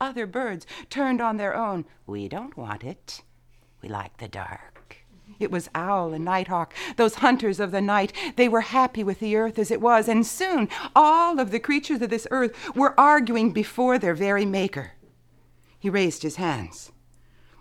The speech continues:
"There must be a solution. An earth of light, an earth of dark." And suddenly a little voice spoke out before him. It was Ant.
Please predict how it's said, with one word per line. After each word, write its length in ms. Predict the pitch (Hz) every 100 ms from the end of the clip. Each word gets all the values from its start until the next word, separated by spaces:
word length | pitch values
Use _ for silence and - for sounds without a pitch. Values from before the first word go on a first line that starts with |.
| -
"There 80 |
must 280 | 147 156 -
be 120 | 120
a 60 | 113
solution. 640 | - 202 220 - 110 80 - _ _ _ _ _ _ _ _ - _ _ -
An 120 | 135 156
earth 180 | 151
of 100 | 170
light, 600 | 147 165 135 104 - - - _ _ _ _ _ _
an 160 | 143 156
earth 200 | 139 170
of 160 | 135
dark." 600 | 160 175 131 110 - - - - _ _ _ _ _
And 140 | 220 214
suddenly 320 | 277 233 196
a 100 | 202
little 160 | 233
voice 540 | 202 233 190 147 - -
spoke 420 | - - 208 202 214
out 220 | 190 -
before 320 | 185 202 202
him. 260 | 175 151 151
It 160 | 220 -
was 320 | 208 190 - _ _ _ -
Ant. 540 | 170 135 - - -